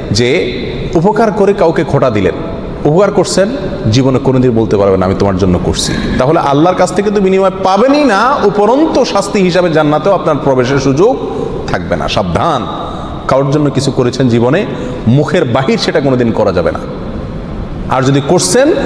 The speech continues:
তাহলে এই উপকার করার চাইতে না করা আপনার জন্য ভালো ছিল, কারণ না করলে আপনি কোনো গুনাহগার হতেন না, কিন্তু করার কারণে, করে খোঁটা দেওয়ার কারণে আপনি জাহান্নামী হচ্ছেন,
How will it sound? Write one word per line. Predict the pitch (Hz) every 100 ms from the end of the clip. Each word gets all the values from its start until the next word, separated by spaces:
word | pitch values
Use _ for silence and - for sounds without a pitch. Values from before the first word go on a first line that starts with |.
| - -
তাহলে | 131 135 170 165
এই | 165
উপকার | 151 135 139 131
করার | - 139 139 139
চাইতে | 170 170
না | 180 123 117
করা | 135 156
আপনার | 143 123
জন্য | 117 113
ভালো | 92 127
ছিল, | 117 92 85 - - -
কারণ | 139
না | 139 139
করলে | 147 170 196 233 - - - - -
আপনি | 131 143 147
কোনো | 143 165
গুনাহগার | 143 139 160 165
হতেন | 135 127
না, | 104 90
কিন্তু | 127 135
করার | - 185 220
কারণে, | 220 220 254 381 - - - -
করে | - 185
খোঁটা | 185 175 254
দেওয়ার | 240 233 185
কারণে | 185 214 262
আপনি | 185 170 120
জাহান্নামী | 127 135 131 123
হচ্ছেন, | 107 90 -